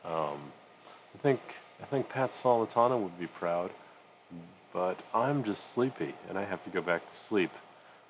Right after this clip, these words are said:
because, uh, yeah.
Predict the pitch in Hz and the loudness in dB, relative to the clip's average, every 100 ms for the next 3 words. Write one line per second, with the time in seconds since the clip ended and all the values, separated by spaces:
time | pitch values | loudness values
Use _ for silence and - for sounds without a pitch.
0 | - - - - 82 78 76 - - - | -20 -18 -14 -4 -2 -2 -6 -12 -14 -20
1 | - - - - - - - 80 76 76 | -20 -20 -20 -20 -20 -20 -12 -4 -2 -2
2 | 76 76 73 - - - - - - - | -4 -6 -10 -16 -20 -20 -20 -20 -20 -20
3 | - 90 82 | -10 2 4